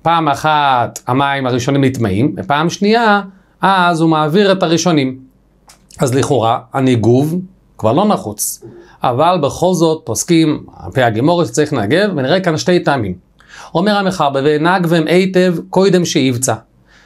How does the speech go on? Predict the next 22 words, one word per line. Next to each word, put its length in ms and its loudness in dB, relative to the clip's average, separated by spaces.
לפני 280 2
שיבצע 360 0
את 120 -2
הלחם, 460 0
שהאוכל 580 0
בלי 280 2
ניגוב 300 2
ידיים 320 0
כאילו 460 0
אוכל 460 0
לחם 380 0
טמא. 220 -8
אז 120 -2
כמו 180 0
שאמרנו, 340 0
יש 100 -4
כאן 100 -2
שתי 200 -2
דרכים. 360 -4
הבס 280 0
יוסף 200 0
סובר 420 0